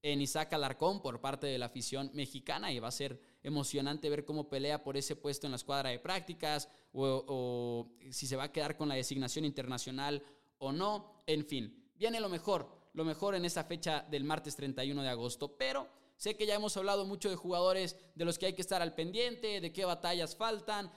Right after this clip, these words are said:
Sé que ustedes ya han leído mucho de eso, así que hoy en Cowboys Hoy, <laughs> vaya, hoy en Cowboys Hoy,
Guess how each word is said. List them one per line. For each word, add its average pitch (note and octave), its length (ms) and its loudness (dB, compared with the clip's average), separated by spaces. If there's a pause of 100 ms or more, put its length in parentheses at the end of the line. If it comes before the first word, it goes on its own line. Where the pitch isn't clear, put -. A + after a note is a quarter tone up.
Sé - 180 -4
que F3+ 80 -6
ustedes F3+ 300 -2
ya F3+ 80 2
han F3+ 100 0
leído F3 280 2
mucho F3 340 -2
de G3 140 -2
eso, A3 200 2
así G#3+ 220 0
que G3+ 280 -2
hoy A#3+ 300 6
en F3 160 0
Cowboys E3+ 600 0
Hoy, C4 260 0 (160)
<laughs> - 380 -12
vaya, E3 380 0
hoy E3 180 4
en C3+ 100 0
Cowboys C3+ 380 -4
Hoy, F3+ 180 -2